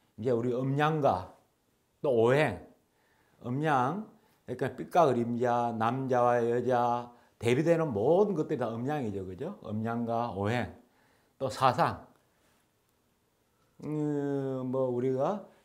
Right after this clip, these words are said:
태양, 소양, 소음, 태음, 이 사상, 그 다음에 팔계, 일근천, 이태택, 삼이야, 사질래, 오선풍, 육감수, 칠간산, 팔곤지,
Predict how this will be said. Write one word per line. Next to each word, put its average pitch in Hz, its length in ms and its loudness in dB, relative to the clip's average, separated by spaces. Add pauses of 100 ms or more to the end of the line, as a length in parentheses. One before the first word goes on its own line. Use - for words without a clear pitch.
태양, 139 720 2
소양, 135 680 2
소음, 143 580 0 (320)
태음, 139 280 2 (480)
이 127 60 -10
사상, 113 520 -4
그 143 80 -6
다음에 147 180 0
팔계, 135 580 0 (440)
일근천, 147 840 0
이태택, 139 640 -8
삼이야, 117 720 -4
사질래, 143 800 -4
오선풍, 127 600 -8
육감수, 135 560 -8
칠간산, 139 800 -4
팔곤지, 120 640 -2